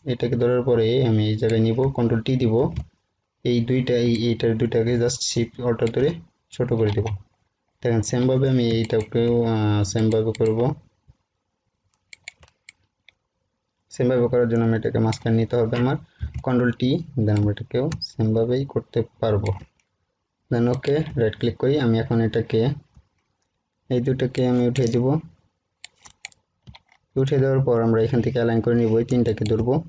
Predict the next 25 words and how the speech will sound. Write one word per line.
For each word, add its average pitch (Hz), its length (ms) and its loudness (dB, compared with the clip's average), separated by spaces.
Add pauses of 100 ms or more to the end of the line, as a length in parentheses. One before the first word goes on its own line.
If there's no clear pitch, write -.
(140)
আমরা 117 200 2
এখানে 120 220 0
বোঝার 123 360 2
জন্য 127 260 0
আমি 117 160 2
এখান 117 160 2
থেকে 117 140 2
লিখতে 113 240 0
পাচ্ছি 117 440 -2
ডব্লিউ 110 280 0
ডব্লিউ 113 260 2
লিখে 110 220 0
রাখছি, 127 500 0 (1080)
এখানে 135 240 -2
লিখছি, 117 800 0
উম, 110 500 0 (1500)
ইমেইল, 120 520 2 (840)
ইএম, 113 380 0 (200)
ওকে। 160 180 -4 (540)
Then 120 120 0
আমরা 113 200 2
এখান 117 220 0
থেকে 113 540 0
তিনটাকে 110 360 0
ধরবো, 117 460 0